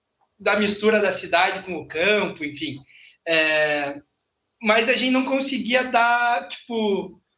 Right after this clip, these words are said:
muito foco nessa marca, porque, tipo, tudo nosso já era consumido pelo poke, e ninguém conseguia, cada um, tipo, tinha uma função, assim, na empresa, então eu cuido da cozinha, o Gabriel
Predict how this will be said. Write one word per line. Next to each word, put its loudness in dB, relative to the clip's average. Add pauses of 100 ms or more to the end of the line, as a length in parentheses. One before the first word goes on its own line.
(420)
muito -2
foco 2
nessa -2
marca, 0
porque, -4
tipo, -12 (360)
tudo -2
nosso 2
já 0
era -2
consumido -8
pelo 0
poke, -2 (400)
e -2
ninguém 2
conseguia, -2
cada 2
um, -4
tipo, -2 (420)
tinha 2
uma 2
função, 0
assim, -4
na -4
empresa, 0
então -4
eu -4
cuido -8
da 0
cozinha, -2
o 0
Gabriel 2